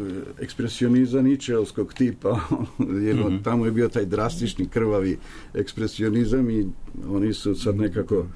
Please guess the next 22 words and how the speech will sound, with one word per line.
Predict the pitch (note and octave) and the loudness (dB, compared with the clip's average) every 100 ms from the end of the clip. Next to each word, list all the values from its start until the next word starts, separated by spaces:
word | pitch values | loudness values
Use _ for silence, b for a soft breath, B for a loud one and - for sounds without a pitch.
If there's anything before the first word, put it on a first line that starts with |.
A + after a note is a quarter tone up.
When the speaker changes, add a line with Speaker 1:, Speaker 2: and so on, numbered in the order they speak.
| B B B | B B B
Speaker 1:
sve | - | 0
više | G#2 G#2+ - G#2 | 2 2 0 -2
se, | F#2+ F#2+ F#2+ - - B B B B - | 2 2 2 0 -2 B B B B 2
e, | G2+ F2 - - - - | 0 0 -2 -4 -6 -4
pokušavaju | A2 - F#2+ G#2 B2+ B2+ | -4 -4 -4 0 2 2
da | G2 | 2
naprave | G#2 G2+ A2+ G#2 G2+ | -2 0 2 2 2
neki | G2 G2 G#2 | 2 0 2
otklon | G#2 - G#2 G#2 | 2 0 -2 0
od | F2 - | 0 2
te | A2 G#2 F2+ - - | 2 2 0 -2 -2
umetnosti | G#2 A2 B2 - B2+ | 0 0 -2 -2 -2
koja | A#2 | 2
je | A2+ | 0
tamo | B2 A#2+ | 2 0
ušla | A#2+ A#2 C3 | 0 0 0
u | C3 | 0
tradiciju | C3+ C3+ C3 B2+ D2+ D2+ C#2+ E2 | 2 2 2 0 -4 -6 -4 -4
i | F2 | -4
koja | F2+ F2 F#2 | -2 0 2
je | F#2 | 2
tamo | F2 G2 F#2 G2 | 0 -2 -2 -2